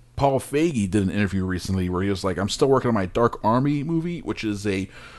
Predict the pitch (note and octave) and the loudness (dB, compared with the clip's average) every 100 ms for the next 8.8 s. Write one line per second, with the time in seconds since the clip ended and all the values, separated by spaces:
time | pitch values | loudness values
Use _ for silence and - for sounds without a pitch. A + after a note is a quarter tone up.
0 | - - A2+ A#2+ A2+ C#3 B2 B2+ A2 A2 | -20 -6 0 0 2 0 2 4 4 4
1 | A#2 A#2 C3 A#2 - G#2+ F2 F#2 C3+ D3+ | 4 4 2 2 0 0 2 4 4 2
2 | C#3+ C#3 C3+ - D3+ C#3 C3 C3+ - C#3 | 2 2 0 0 -2 0 -2 -2 -2 0
3 | C#3+ D3+ D#3+ - G#2 G2+ F#2+ G2+ F#2 - | 2 2 0 -2 0 0 0 -2 -4 -2
4 | G#2 F#2 F2+ F#2 F2+ F#2 - - G2 F#2 | 0 0 -2 -2 -2 -2 -6 -4 -2 0
5 | F2+ E2+ - A#2 A2 F2+ D2+ - C3 E3 | -2 -4 -4 -2 0 -2 -2 -2 0 -2
6 | D3+ E3+ F3 - - - G#2+ A2 - A#2+ | -2 -4 -4 -20 -20 -4 -2 -2 0 -2
7 | A#2 A#2 - C3 A2+ A#2 - G#2 - C3+ | 0 -4 -2 -2 0 -2 -2 -4 -2 -2
8 | A2+ G2 G#2+ - G#2+ G2+ C3+ | 0 0 -2 -2 -2 0 -2